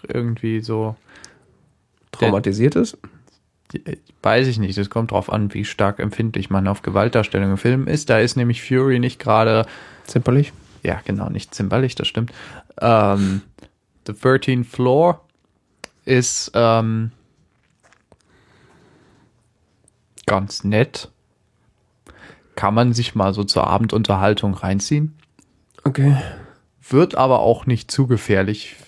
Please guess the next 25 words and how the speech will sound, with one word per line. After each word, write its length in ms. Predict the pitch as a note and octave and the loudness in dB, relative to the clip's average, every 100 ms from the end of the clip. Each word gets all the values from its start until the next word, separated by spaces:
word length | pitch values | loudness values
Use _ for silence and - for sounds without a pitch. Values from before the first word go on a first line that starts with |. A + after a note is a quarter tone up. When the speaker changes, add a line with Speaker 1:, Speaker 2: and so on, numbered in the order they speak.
| _ _ | _ _
Speaker 1:
für 160 | - G#2 | -10 -4
die 120 | G2+ | 0
eigene 260 | F#2+ G#2 G2+ | 0 0 -2
Gedankenwelt. 600 | G2+ G2 - G#2+ C#3+ - - _ - - - | -2 -2 -2 0 0 -2 -18 _ -20 -20 -4
Speaker 2:
Mhm. 540 | C#3 C3 B2+ A#2+ G3+ - - - - - - | 0 2 2 4 4 2 -10 -20 -20 -12 -2
Also 180 | A#2+ A#2+ | 0 0
nicht 140 | B2+ | 0
so 60 | B2 | 0
wie 80 | A2+ | -2
Matrix. 480 | A2+ G#2+ - - - - - - _ _ _ _ _ _ _ _ _ _ _ - | -2 -6 -10 -12 -16 -20 -20 -20 _ _ _ _ _ _ _ _ _ _ _ -2
Speaker 1:
Ja, 440 | G2+ F#2+ G2 G2 | 2 4 2 -2
weil, 240 | G#2+ - G2 | -4 -4 -4
ähm, 480 | G2+ G2+ - A#2 A#2 _ _ _ _ _ - _ _ _ _ _ - | -6 -8 -10 -14 -16 _ _ _ _ _ -20 _ _ _ _ _ -4
weil 220 | F2 G2+ | 0 2
da 260 | G2+ G2 G#2 | 2 0 -4
Zeitverhältn-, 840 | - - F#2+ - A2 G2 G#2 - - - - | -8 -6 -6 -2 -2 -2 -2 -8 -14 -14 -10
Zeit, 580 | - F#2+ G2+ G2 - - - | -2 0 0 -2 -10 -10 -10
äh, 100 | C3+ | -6
gespielt 560 | A2+ - - G#2+ G2 | -4 -4 -2 0 0
wird 160 | - - | -2 0
und 160 | G#2 - | 0 2
so, 300 | G#2 G#2 G#2+ | 2 2 2
das 300 | G#2+ - - | 0 -2 -4
ist 300 | - - A2 | -4 -2 0
dann, 280 | G2+ G2+ | 2 2